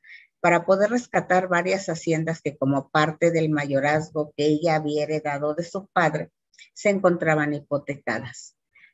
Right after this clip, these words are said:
tanto por los malos manejos de su padre como los de su esposo, del cual ella había enviudado años atrás.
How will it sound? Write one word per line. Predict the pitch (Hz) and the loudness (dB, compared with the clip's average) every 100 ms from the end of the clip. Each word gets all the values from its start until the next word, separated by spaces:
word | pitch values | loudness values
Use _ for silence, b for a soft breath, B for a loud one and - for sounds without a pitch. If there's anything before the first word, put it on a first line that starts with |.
| - | -4
tanto | - 156 156 151 | 0 2 2 0
por | 143 | 0
los | 139 143 165 | 0 0 2
malos | 165 170 180 180 | 4 4 2 2
manejos | 175 175 175 175 | 0 0 -2 -2
de | 170 | -2
su | 170 175 | -6 -8
padre | - 170 151 160 160 | 0 2 2 0 -2
como | 147 143 | -4 -4
los | 131 131 | -2 -4
de | 131 | -4
su | 127 - | -4 -4
esposo, | 165 - 170 160 160 160 | -4 0 0 0 -4 -6
del | - 156 156 156 | -4 -2 -2 0
cual | 160 160 165 - | 2 4 2 0
ella | 190 185 180 160 - | 0 2 -2 -4 -6
había | 139 156 151 151 | -4 0 0 2
enviudado | 160 165 190 190 185 160 156 160 _ _ _ _ _ _ - | 0 -4 -4 -2 0 0 -2 -8 _ _ _ _ _ _ -2
años | 170 160 165 - | 2 2 0 -4
atrás. | 117 - 90 - - - | -6 -6 -8 -10 -20 -20